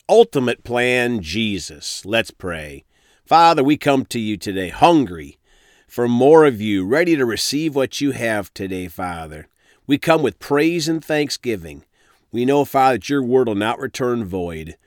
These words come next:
It will accomplish your purpose. So we come ready today in the precious name of Jesus.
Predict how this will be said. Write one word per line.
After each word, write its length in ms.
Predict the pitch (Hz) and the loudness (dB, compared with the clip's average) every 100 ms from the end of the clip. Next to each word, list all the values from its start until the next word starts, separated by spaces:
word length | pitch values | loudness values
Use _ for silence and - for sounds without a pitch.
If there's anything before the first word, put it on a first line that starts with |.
| _ | _
It 80 | 104 | -8
will 140 | 95 | -8
accomplish 520 | - 110 104 107 - | -10 -8 -6 -8 -6
your 120 | 107 | -6
purpose. 480 | 98 98 80 - 80 | -8 -10 -12 -14 -16
So 140 | - 92 | -12 -10
we 100 | 92 | -8
come 280 | - 107 | -6 -4
ready 280 | 101 104 95 | -4 -4 -6
today 420 | - 82 80 76 | -10 -14 -12 -14
in 80 | 76 | -16
the 80 | 76 | -18
precious 540 | - 107 104 101 - | -12 -10 -8 -10 -10
name 260 | 95 98 95 | -8 -8 -8
of 100 | 92 | -10
Jesus. 600 | 82 80 76 78 73 - | -12 -16 -16 -16 -16 -18